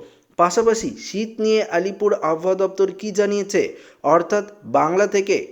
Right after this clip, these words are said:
কবে নাগাদ বিদায় নিচ্ছে শীত, এটাও আপনাদেরকে জানাবো। সঙ্গে বঙ্গোপসাগরের যে ঘূর্ণাবর্ত তৈরি হয়েছে, সেই ঘূর্ণাবর্তের প্রভাবে পশ্চিমবঙ্গের পাশাপাশি বাংলাদেশ, ত্রিপুরা,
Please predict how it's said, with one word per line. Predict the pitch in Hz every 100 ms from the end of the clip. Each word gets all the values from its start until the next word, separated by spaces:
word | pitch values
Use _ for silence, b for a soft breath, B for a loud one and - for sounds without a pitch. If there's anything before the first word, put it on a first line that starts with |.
| -
কবে | 151 156 196
নাগাদ | 208 196 180 120
বিদায় | 139 160 196
নিচ্ছে | 196 196 - 190
শীত, | 185 220 180 - B B -
এটাও | 160 220 226
আপনাদেরকে | 220 220 214 214 202 202
জানাবো। | 202 214 202 143 - B B
সঙ্গে | - 170 214 220 - - 107
বঙ্গোপসাগরের | 127 147 175 208 220 220 196 208 190
যে | 202
ঘূর্ণাবর্ত | - 143 185 196 196 190 202
তৈরি | 196 190
হয়েছে, | 190 196 196 - - - B B
সেই | - 233 202
ঘূর্ণাবর্তের | 135 156 196 202 202 202 208
প্রভাবে | 196 160 156 185 185 92 -
পশ্চিমবঙ্গের | 156 170 170 220 208 208 202 196
পাশাপাশি | 190 151 - 185 190 196 156 - B B
বাংলাদেশ, | 123 156 175 196 196 170 - -
ত্রিপুরা, | - 170 175 208 185